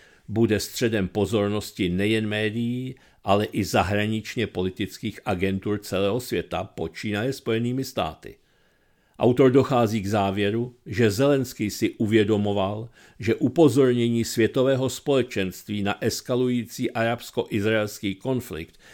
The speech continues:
by mohl ohrozit dodávky zbraní a pomoci jeho zemi, a proto přijel o této otázce osobně jednat. Jdeme domů,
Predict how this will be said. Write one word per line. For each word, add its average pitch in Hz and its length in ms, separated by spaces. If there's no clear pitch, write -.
by 110 180
mohl 120 400
ohrozit 117 520
dodávky 104 580
zbraní 101 480
a 101 140
pomoci 110 480
jeho 110 220
zemi, 101 340
a 104 100
proto 117 300
přijel 117 580
o 107 100
této 113 380
otázce 104 640
osobně 110 600
jednat. 78 420
Jdeme 113 480
domů, 95 720